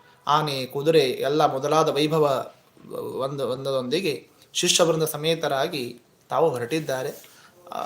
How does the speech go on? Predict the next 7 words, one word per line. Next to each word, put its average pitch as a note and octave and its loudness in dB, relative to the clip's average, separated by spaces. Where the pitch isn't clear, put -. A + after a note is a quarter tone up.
ಆ D#3+ 4
ವಿರಹವನ್ನ E3+ 4
ತಾಳಲಾರದೆ D3 6
ರಾಜ C#3+ 0
ಮೊದಲಾದವರೆಲ್ಲ D3 4
ಮತ್ತೆ D#3 -4
ಹಿಂಬಾಲಿಸಿ, D3+ -2